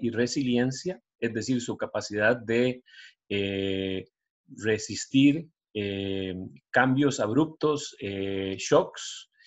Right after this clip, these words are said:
eh, y de mantener las características que los hacen funcionales.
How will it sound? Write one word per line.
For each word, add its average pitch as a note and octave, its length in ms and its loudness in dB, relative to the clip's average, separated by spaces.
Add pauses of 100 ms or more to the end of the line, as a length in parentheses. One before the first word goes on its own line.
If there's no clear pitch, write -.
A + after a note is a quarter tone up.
(300)
eh, G2 560 -4
y C3+ 500 2
de B2+ 340 2
mantener A2+ 800 2
las A2+ 200 2
características G#2+ 840 0
que B2 100 -2
los G2+ 160 -4
hacen A2 260 -4
funcionales. B2 720 2